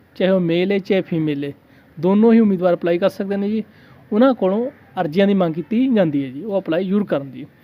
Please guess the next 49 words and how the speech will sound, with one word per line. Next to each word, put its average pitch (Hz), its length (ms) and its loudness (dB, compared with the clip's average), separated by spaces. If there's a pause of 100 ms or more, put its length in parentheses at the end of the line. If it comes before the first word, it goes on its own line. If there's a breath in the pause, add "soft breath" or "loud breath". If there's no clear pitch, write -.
(300 loud breath)
ਜੋ 226 140 4
ਅਪਲਾਈ 196 340 -2
ਕਰਨ 220 260 2
ਦੀ 233 60 2
ਲਾਸਟ 170 380 -2
ਡੇਟ 233 140 4
ਇੱਥੇ 220 160 -2
ਮੈਂਸ਼ਨ 220 300 2
ਕੀਤੀ 226 260 0
ਗਈ 220 100 0
ਹੈ 226 40 0
ਜੀ, 226 80 -2
ਤੁਸੀਂ 226 240 -2
ਇੱਥੋਂ 220 120 -2
ਦੇਖ 185 200 -2
ਸਕਦੇ 214 220 -2
ਹੋ 214 40 0
ਜੀ, 233 140 0 (1300 soft breath)
ਪੰਦਰਾਂ 220 360 2
ਫਰਵਰੀ 214 340 0
ਦੋ 196 160 2
ਹਜ਼ਾਰ 214 140 2
ਪੱਚੀ 214 420 0
ਤੱਕ - 180 0
ਤੁਸੀਂ - 200 -6
ਇਹਨਾਂ 208 140 4
ਪੋਸਟਾਂ 202 360 -2
ਲਈ 202 100 -2
ਅਪਲਾਈ 202 260 -2
ਕਰ 208 140 0
ਸਕੋਗੇ। 233 440 -2 (320 loud breath)
ਉਮਰ 220 200 4
ਹੱਦ 196 200 0
ਹੈ 240 60 2
ਜੀ 226 100 0
ਵੀਹ 202 200 0
ਤੋਂ 233 140 4
ਲੈ 202 100 4
ਕੇ 202 80 0
ਪੈਂਤੀ 208 380 0
ਸਾਲ 214 240 -2
ਤੱਕ 196 240 -4
ਦੇ 190 100 0
ਉਮੀਦਵਾਰ 185 520 0 (160)
ਅਪਲਾਈ 175 420 -2 (220)
ਕਰ 185 160 2
ਸਕਦੇ 143 400 -6
ਨੇ 135 100 -16
ਜੀ। 123 140 -18